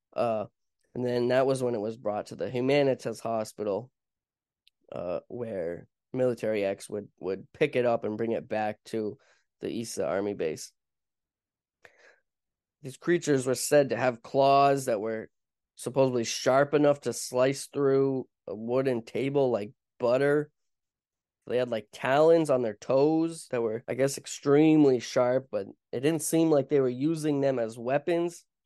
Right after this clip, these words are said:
And the night of January twentieth, uh, morning of the twenty-first was just marked by an influx of U F O sightings and encounters.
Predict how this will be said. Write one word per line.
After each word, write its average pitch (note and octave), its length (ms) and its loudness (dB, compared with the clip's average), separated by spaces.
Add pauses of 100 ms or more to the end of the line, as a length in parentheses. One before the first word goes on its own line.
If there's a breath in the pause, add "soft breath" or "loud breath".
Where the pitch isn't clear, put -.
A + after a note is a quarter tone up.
(760)
And F2 320 -10
the B2 100 -4
night C3 480 2
of G#2+ 400 0 (160)
January B2+ 520 2
twentieth, C3 800 0 (440)
uh, F2 200 -4
morning C3+ 460 4
of C3 60 2
the A#2+ 60 0
twenty-first C3+ 880 0
was A#2+ 100 -8
just A#2+ 240 -14
marked C3 400 2
by A#2+ 120 4
an A2+ 100 -2
influx A#2+ 580 -2
of F#2+ 160 -8
U F#3+ 220 4
F D#3+ 180 2
O D#3 220 4
sightings C3+ 480 -2
and B2 100 -4
encounters. C#3 720 2